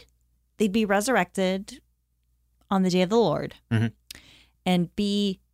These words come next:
Speaker 1: Israel's enemies always get punished worse than Israel.
Speaker 2: Yeah.
Speaker 1: Um, but Fourth Maccabees is gonna treat the story a little different. So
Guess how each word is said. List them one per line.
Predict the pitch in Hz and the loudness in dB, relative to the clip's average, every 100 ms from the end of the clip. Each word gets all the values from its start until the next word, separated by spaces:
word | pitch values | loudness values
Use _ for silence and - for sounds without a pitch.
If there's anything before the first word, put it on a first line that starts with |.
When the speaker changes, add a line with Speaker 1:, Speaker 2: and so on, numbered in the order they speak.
| _ _ _ - | _ _ _ -2
Speaker 1:
Israel's | 196 160 175 165 | 0 2 2 2
enemies | 170 165 160 151 | 2 2 0 -2
always | 170 175 160 | 2 2 0
get | 165 | -6
punished | - 165 147 139 - | -6 -6 -6 -6 -10
worse | 147 147 139 | -8 -8 -8
than | - 143 | -10 -10
Israel. | 131 - - - _ _ - | -10 -10 -12 -14 _ _ -2
Speaker 2:
Yeah. | 113 107 - _ _ _ _ _ _ _ _ _ 185 | 2 2 0 _ _ _ _ _ _ _ _ _ 2
Speaker 1:
Um, | 190 175 170 - _ _ | 4 2 -2 -8 _ _
but | 170 - | -4 -4
Fourth | - - 277 285 | -2 -2 -2 0
Maccabees | 190 180 160 151 | -2 -2 -4 -6
is | 156 | -6
gonna | 165 156 | -6 -6
treat | - 170 | -8 -6
the | 160 | -4
story | 170 160 | -2 -4
a | |
little | 151 143 | -4 -8
different. | - 254 - - - - - _ _ _ _ _ _ - - _ _ | -6 -8 -8 -14 -10 -10 -10 _ _ _ _ _ _ -20 -20 _ _
So | - - 254 226 220 | -12 0 4 6 4